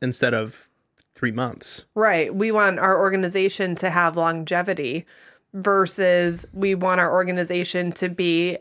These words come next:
Speaker 2: as, quote unquote, effective as possible for the next ninety days. And ultimately, we aren't able to last beyond that point.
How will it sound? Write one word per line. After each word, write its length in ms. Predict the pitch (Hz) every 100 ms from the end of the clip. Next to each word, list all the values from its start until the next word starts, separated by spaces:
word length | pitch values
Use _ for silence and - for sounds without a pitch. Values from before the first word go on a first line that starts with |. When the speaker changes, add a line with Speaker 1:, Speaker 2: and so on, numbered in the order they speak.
| -
Speaker 2:
as, 580 | 180 160 160 165 160 - - _ _ _ _ _ _ _ _ _ -
quote 240 | - 208
unquote, 480 | 196 175 190 185 180
effective 880 | 220 - 247 247 - 214 180 180 185
as 240 | 185 190 175
possible 560 | 208 208 202 175 175
for 140 | 170 180
the 100 | 180
next 300 | 175 165 190
ninety 340 | 175 175 165
days. 500 | 165 185 170 160 -
And 160 | 180 185
ultimately, 800 | 175 175 190 190 160 175 170 165
we 300 | 160 185 151
aren't 320 | 180 175 -
able 340 | 185 175 170 156
to 220 | - 160
last 640 | 160 156 147 127 - - - 196
beyond 340 | 190 175 165
that 220 | 156 139 -
point. 440 | 214 175 151